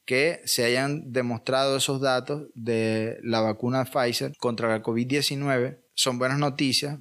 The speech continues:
posiblemente tengamos una vacuna pronto, pero mientras tanto necesitamos protegernos, necesitamos protegernos y proteger a los demás, usar la mascarilla,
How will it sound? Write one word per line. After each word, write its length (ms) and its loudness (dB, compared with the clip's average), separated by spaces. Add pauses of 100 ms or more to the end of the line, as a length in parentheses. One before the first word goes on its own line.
posiblemente 680 0
tengamos 440 -2
una 160 0
vacuna 440 -2
pronto, 420 -2
pero 180 0
mientras 480 -2
tanto 380 -2
necesitamos 1000 -2
protegernos, 720 -2
necesitamos 600 -2
protegernos 720 -2
y 180 0
proteger 440 -4
a 40 2
los 140 0
demás, 480 -2
usar 220 -2
la 80 2
mascarilla, 720 0